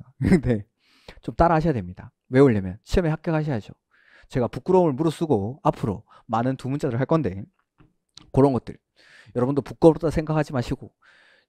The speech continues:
영 주변에 가족이 있어서 그런 걸 하고 싶지가 않다 라면은 조용히 화장실에 가서 혼자 내기 바보 지주 이런 것들 하고 계시면 됩니다. 이렇게. 그래서 따라 하셔야 됩니다. 따라 하셔야 외워지고 하니까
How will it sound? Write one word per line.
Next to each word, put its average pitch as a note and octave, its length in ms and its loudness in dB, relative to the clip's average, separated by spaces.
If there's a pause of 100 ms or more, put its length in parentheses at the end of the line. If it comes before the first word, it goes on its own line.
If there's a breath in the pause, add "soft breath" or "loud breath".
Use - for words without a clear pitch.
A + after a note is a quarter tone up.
영 D#3 500 4
주변에 C#3 420 0
가족이 D3+ 360 0
있어서 A2+ 440 -6
그런 C#3 180 0
걸 C3 100 0
하고 C#3 180 -2
싶지가 D3 320 -6
않다 - 200 -8 (100)
라면은 A#2+ 380 -4
조용히 A#2 440 0 (120)
화장실에 D#3 440 -4
가서 A#2+ 160 -4
혼자 C#3 460 -6 (140)
내기 C3 300 0
바보 D3 240 -4
지주 F#3 380 -6
이런 A#2 180 -4
것들 G#2 200 -10
하고 C#3+ 200 0
계시면 A2+ 240 0
됩니다. G2+ 360 -8 (220)
이렇게. - 160 -12 (400)
그래서 - 320 2 (420 loud breath)
따라 D#3+ 220 4
하셔야 E3+ 220 2
됩니다. F#2 320 -10
따라 D#3 200 0
하셔야 D#3+ 240 0
외워지고 A#2 560 2
하니까 A#2+ 500 -4